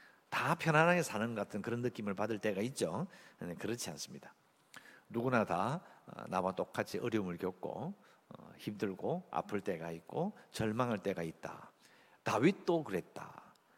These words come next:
믿음의 사람으로 정말 놀라운 그런 기적을 체험하고 하나님께서 함께 하심을 노래했던 믿음의 사람 다윗도 아파서 죽을 수도 있는 그런 고통을, 어,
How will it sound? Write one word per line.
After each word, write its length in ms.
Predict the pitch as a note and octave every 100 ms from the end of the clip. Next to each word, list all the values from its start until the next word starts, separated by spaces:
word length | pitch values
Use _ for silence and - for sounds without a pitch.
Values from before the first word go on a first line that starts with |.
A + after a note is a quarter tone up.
| _ _ _
믿음의 360 | C3+ F3 F#3 D#3+
사람으로 720 | C3 C3+ C3+ C3+ G2 A#2+ G#3+ - - - - _ _ -
정말 380 | - C3+ B2 A#2 - - D3+
놀라운 520 | A#2 B2 D3 E3+ D3+
그런 200 | - A#2+
기적을 380 | G#2+ C3 C3 A#2
체험하고 720 | - A2+ G2 F#2+ - B2+ E3 - _ - - -
하나님께서 540 | D3+ C#3 A#2+ A#2+ A2+
함께 280 | C#3+ C#3 A2
하심을 320 | G#2 A2 G2+
노래했던 640 | G#2+ G#2+ F2 - F#2 E2+ - -
믿음의 420 | B2+ G3 F#3 C#3+
사람 460 | A#2 A#2 B2+ D#3 F3+ - -
다윗도 540 | - E2+ A2+ D#3+ - - - - - _ _ _
아파서 720 | - - C3 - C#3 G#3 - - - _ _ _ -
죽을 360 | - A3+ B3
수도 260 | - - B2+
있는 300 | F#2 F#2 D#2 - _ _ - - -
그런 200 | B2+ B2
고통을, 600 | B2+ C#3+ B2 F#2+ C3 -
어, 240 | - D2+